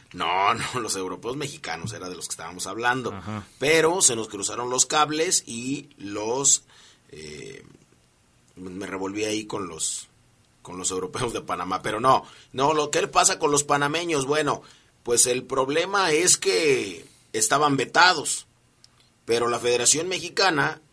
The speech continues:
Speaker 1: informó que el Comité de Apelación de la fifa suspendió temporalmente la ejecución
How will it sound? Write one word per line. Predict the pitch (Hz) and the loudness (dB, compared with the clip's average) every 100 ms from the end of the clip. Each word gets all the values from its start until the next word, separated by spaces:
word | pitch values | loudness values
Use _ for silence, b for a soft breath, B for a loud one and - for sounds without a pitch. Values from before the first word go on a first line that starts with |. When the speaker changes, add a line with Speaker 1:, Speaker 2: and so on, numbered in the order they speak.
| _ - | _ -8
Speaker 1:
informó | 113 110 110 120 143 165 185 - | -8 -6 -6 -2 0 0 -2 -2
que | 117 | -2
el | 110 | -2
Comité | 110 110 107 | -2 -4 -4
de | 139 | -4
Apelación | 143 123 113 135 | -2 0 0 0
de | 160 | -4
la | 160 | -4
fifa | 165 160 170 - | -2 0 0 0
suspendió | 143 143 - 127 131 151 | 2 4 4 0 0 -2
temporalmente | 165 139 117 135 135 139 147 | -4 -4 -2 -2 -2 -4 -2
la | 165 | -2
ejecución | 113 107 107 - 120 127 139 - | -2 -4 0 0 4 2 2 -4